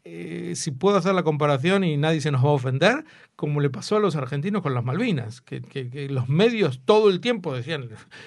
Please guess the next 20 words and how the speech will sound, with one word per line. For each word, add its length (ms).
"No 80
hay 80
ninguna 400
duda". 320
Yo 160
me 60
acuerdo, 400
estando 320
en 80
Buenos 220
Aires, 280
y 140
no 220
soy 320
la 140
persona 380
más 180
desinformada 840
que 140
hay, 320